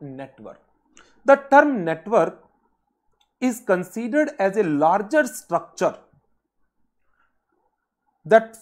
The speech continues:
main aim is at cooperation and to earn profit for mutual sharing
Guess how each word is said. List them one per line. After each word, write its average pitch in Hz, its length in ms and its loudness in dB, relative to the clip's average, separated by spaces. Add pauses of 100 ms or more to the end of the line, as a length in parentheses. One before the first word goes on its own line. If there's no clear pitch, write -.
main 214 640 -2
aim 247 280 -4 (100)
is 220 300 -6
at 202 240 0
cooperation 170 720 -4 (880)
and 170 360 -2 (1300)
to 262 240 -6
earn 220 280 4 (220)
profit 170 440 0 (420)
for 180 200 -6
mutual 165 480 -2
sharing 269 500 -6